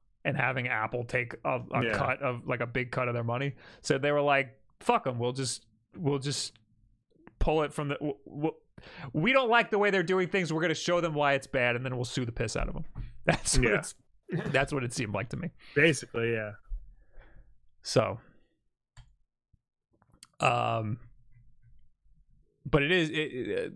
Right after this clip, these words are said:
Speaker 1: it also, th-, this seems like a lot of work for, for, uh, for,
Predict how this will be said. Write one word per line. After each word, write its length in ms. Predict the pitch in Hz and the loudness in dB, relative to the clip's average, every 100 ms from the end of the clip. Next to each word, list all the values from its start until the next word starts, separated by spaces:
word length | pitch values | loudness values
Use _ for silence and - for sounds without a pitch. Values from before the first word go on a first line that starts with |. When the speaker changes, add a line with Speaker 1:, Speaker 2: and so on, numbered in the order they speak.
| - | -10
Speaker 1:
it 300 | - - - | -12 -10 -4
also, 460 | 151 139 - - | -2 -2 -6 -8
th-, 260 | 156 135 156 | -2 0 0
this 140 | 202 | -2
seems 260 | - 226 165 | -2 -2 0
like 100 | 139 | 0
a 40 | |
lot 220 | 127 123 110 | 0 0 0
of 60 | |
work 260 | 104 98 - | -2 -4 -6
for, 300 | - 104 - | -4 -4 -6
for, 340 | - - - - | -8 -6 -4 -4
uh, 220 | - 139 - _ _ _ _ _ _ _ _ _ _ _ _ _ _ | -6 -8 -12 _ _ _ _ _ _ _ _ _ _ _ _ _ _
for, 420 | - - - - | -8 -6 -4 -6